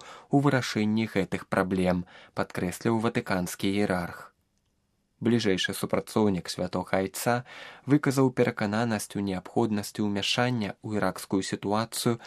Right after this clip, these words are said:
міжнароднай супольнасці. «Міжнародная супольнасць павінна ўмяшацца, павінна ўмяшацца ў тым сэнсе,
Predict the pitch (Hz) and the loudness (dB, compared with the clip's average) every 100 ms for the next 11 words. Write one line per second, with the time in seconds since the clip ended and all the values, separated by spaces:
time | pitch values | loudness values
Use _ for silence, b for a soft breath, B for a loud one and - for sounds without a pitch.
0 | B B - 131 131 117 95 98 92 - | B B 0 2 2 2 2 2 -2 -2
1 | 101 - 95 92 90 - - 87 - _ | -4 2 4 4 -2 -6 -8 -8 -10 _
2 | _ _ _ B B - 135 139 139 139 | _ _ _ B B 2 4 4 4 4
3 | 127 120 - 107 131 131 120 - - 127 | 4 2 0 0 2 2 0 -2 -2 2
4 | 127 107 92 95 98 - 98 92 - 92 | 2 2 2 2 0 2 0 0 -4 -4
5 | 87 b b b - 98 98 98 98 98 | -6 b b b -4 0 2 2 0 0
6 | 98 127 123 - 104 95 101 101 - 135 | -2 -2 -2 -2 -2 0 0 -2 0 2
7 | 135 - 139 | 2 0 -2